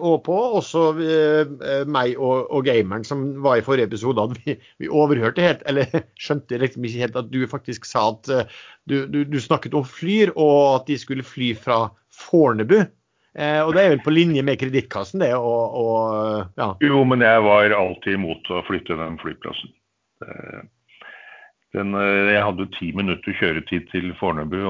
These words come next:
Speaker 2: og så la de ned hele flyplassen og laget den der andre, den gidder jeg ikke å lære meg navnet på en gang.
Speaker 1: Ja.
Speaker 2: Man kan ikke, man kan ikke godta alt som skjer i endringer i samfunnet. Man trenger ikke å sutre og klage og gå i tog og brenne an-, ansiktsmasker og sånn, sånn som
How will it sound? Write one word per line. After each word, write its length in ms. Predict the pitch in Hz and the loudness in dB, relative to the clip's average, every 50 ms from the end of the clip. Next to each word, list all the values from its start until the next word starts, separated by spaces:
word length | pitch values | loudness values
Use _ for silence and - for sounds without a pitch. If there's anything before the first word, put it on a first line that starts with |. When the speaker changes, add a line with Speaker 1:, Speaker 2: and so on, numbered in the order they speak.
| 92 | -4
Speaker 2:
og 20 | 87 - | -6 -6
så 160 | - 92 87 | -4 -4 -4
la 140 | 87 90 82 80 73 | -2 -2 -2 -2 -2
de 80 | 76 78 | -4 -6
ned 160 | 78 82 87 | -6 -6 -4
hele 320 | 90 80 71 73 80 85 82 78 | -4 -4 -4 -4 -4 -6 -6 -6
flyplassen 560 | - 82 73 - - 78 78 - - - 85 | -6 -6 -6 -6 -6 -8 -8 -8 -8 -10 -8
og 160 | 82 85 85 85 85 | -6 -6 -4 -2 0
laget 320 | 82 78 76 78 76 - | 0 0 -2 -4 -6 -6
den 80 | 80 76 | -6 -4
der 160 | 76 78 80 | -4 -4 -2
andre, 320 | 87 87 80 73 71 80 82 | -2 -2 -4 -4 -4 -4 -4
den 160 | 82 82 80 | -4 -4 -6
gidder 240 | 78 78 71 73 71 | -6 -6 -6 -6 -8
jeg 60 | - | -6
ikke 100 | - 82 | -4 -2
å 20 | 78 | -2
lære 100 | 76 78 | -2 -2
meg 120 | 80 78 76 | -4 -4 -4
navnet 260 | 71 67 69 71 - | -4 -4 -6 -10 -10
på 80 | - 78 | -10 -10
en 100 | 78 82 | -10 -10
gang. 120 | 82 - - _ _ _ _ _ _ - - - | -14 -16 -20 _ _ _ _ _ _ -18 -14 -12
Speaker 1:
Ja. 120 | 107 101 - - - | -10 -10 -10 -8 -6
Speaker 2:
Man 160 | - 110 120 | -4 0 0
kan 140 | 113 98 - | 0 0 0
ikke, 180 | - 113 110 110 113 | 0 0 2 2 0
man 80 | 117 - | 0 0
kan 160 | - 101 92 | -4 -10 -10
ikke 160 | - 117 117 | -10 -6 -4
godta 320 | 123 107 85 - - 98 | -2 -2 -2 -4 -4 -6
alt 240 | - 82 82 76 - - - | -4 -6 -4 -2 -2 -2 -2
som 80 | 95 90 - | -4 -8 -6
skjer 240 | - 87 76 76 76 | -6 -4 -4 -4 -4
i 160 | - 92 85 85 87 90 | -6 -6 -4 -4 -6 -6
endringer 320 | 82 73 73 76 71 78 82 | -6 -8 -10 -10 -12 -12 -12
i 80 | 80 | -12
samfunnet. 480 | - - 80 80 - - - - - _ _ _ _ - - | -12 -12 -12 -14 -14 -16 -18 -18 -20 _ _ _ _ -18 -10
Man 80 | - | -6
trenger 240 | - 98 92 92 87 | -4 -2 0 0 -2
ikke 240 | 87 - 110 110 110 | -2 -2 -2 -4 -4
å 60 | - - - - - - - - | -4 -6 -18 -18 -18 -10 -4 0
sutre 320 | - 110 113 - - 92 | 0 0 0 0 -2 0
og 140 | 95 92 107 | 0 2 2
klage 240 | 101 87 80 76 80 | 2 2 2 0 -2
og 80 | 82 78 | -6 -4
gå 160 | 85 87 92 | -4 -4 -4
i 60 | - - | -4 -4
tog 240 | 85 80 78 76 | -4 -4 -4 -4
og 160 | 76 87 85 87 | -6 -6 -6 -4
brenne 320 | 85 85 82 85 87 87 | -4 -4 -4 -4 -4 -4
an-, 800 | 85 82 80 82 85 82 85 80 - 95 87 82 85 85 85 82 | -4 -4 -6 -6 -6 -6 -6 -6 -6 -8 -8 -6 -6 -8 -8 -6
ansiktsmasker 800 | 90 92 90 80 - - - - - 78 78 - - - 87 90 | -6 -6 -4 -4 -6 -8 -8 -10 -8 -8 -8 -8 -8 -8 -8 -6
og 80 | 90 117 | -4 -2
sånn, 160 | 113 107 - | -4 -4 -4
sånn 220 | - 87 82 - - | -6 -8 -8 -6 -6
som 220 | 85 82 82 80 | -6 -6 -8 -10